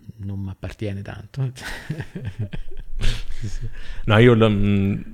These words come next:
Speaker 2: non essendo, mm, non suonando, l'ho subito visto come non un film sul jazz, ma un film su una persona e su il suo, come dire,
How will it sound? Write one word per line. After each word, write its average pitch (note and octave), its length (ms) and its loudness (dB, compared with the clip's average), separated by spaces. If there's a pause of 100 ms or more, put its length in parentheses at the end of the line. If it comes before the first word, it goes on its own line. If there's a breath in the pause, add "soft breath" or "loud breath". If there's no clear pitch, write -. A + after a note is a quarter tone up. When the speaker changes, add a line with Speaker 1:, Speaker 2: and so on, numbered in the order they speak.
(140)
Speaker 2:
non A#2 240 4
essendo, G2+ 1300 4
mm, F#2 500 2 (200)
non A2 180 8
suonando, A2 640 4
l'ho G#2+ 140 4
subito G#2+ 320 0
visto G#2+ 200 0
come G#2 160 4
non A2+ 280 8
un G2+ 100 4
film F#2+ 360 2 (140)
sul - 440 0
jazz, F2+ 460 0 (200)
ma G#2 300 2 (580)
un B2 160 4
film A#2 580 2
su - 220 -2
una G#2 200 6
persona G#2 800 2
e G#2 160 -2
su G#2 380 0
il G2+ 160 -4
suo, G#2+ 680 2
come G2 200 2
dire, F2+ 400 2